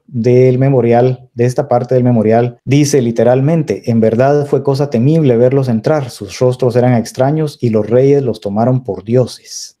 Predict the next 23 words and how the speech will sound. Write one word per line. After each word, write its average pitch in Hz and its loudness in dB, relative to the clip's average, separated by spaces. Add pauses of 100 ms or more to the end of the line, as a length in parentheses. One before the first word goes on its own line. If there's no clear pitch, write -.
Y 147 2
emplea 123 2
la 123 0
palabra 120 0 (100)
Abowil, 127 -2
que 117 -2
se 110 -4
suele 120 0
traducir 131 -2
como 104 -2
dioses. 156 -2 (380)
Y, 123 4
em, 110 2
este 147 0
autor 151 0
fue 135 0
un 139 0
testigo 135 0
presencial. 107 -4 (120)
Él 120 0
estaba 131 0
ahí 139 -2
y, 139 2